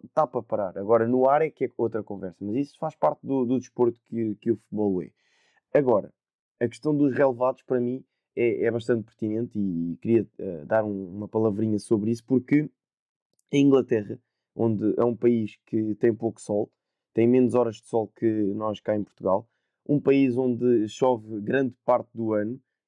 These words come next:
e os relevados da Premier League e mesmo do Championship, nós vemos na televisão e estão sempre impecáveis. E cá em Portugal isso não acontece num país onde temos muito mais horas de sol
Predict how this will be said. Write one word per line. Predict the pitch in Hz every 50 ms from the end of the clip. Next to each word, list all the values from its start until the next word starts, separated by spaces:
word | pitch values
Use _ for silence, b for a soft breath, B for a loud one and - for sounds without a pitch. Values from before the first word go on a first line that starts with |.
| _ -
e | 123 139 147
os | 139 127
relevados | 127 139 131 127 127 131 135 123 113 101 101 101 -
da | - 117 117 113 113 110
Premier | 101 - - 127 127 123 123 117 117
League | 117 120 120 107 107
e | 117
mesmo | 120 127 131 123 107 117 117
do | 107 117 113 -
Championship, | - 120 107 117 120 120 110 - - 131 135 143 - _ _ _ _ _ _ _
nós | - - 131 131 120 113
vemos | 123 135 139 139 131
na | 127 131 123
televisão | 120 131 127 131 127 123 131 131
e |
estão | 127 - 131 127
sempre | - 131 127 120 123 123
impecáveis. | 120 - _ - 117 107 85 90 92 - _ _ _ _ _ _ _ _ _ _ _ _ _ _ _ _ _ -
E | 131
cá | 127 - 156
em | 151 147
Portugal | - - - 127 127 139 139 151 - -
isso | 135 - - 147
não | 143 139
acontece | 127 - 139 135 123 - 135 135 131 - -
num | 123 131 139 127
país | 123 - 127 131 131 139 143 - - _ _ _ _ _
onde | - 135 135 123
temos | - 139 135 123 110
muito | 110 120 135 156 160 -
mais | 135 143 135 127 123
horas | 131 127 127 117 -
de | -
sol | - - 123 120 135 143 147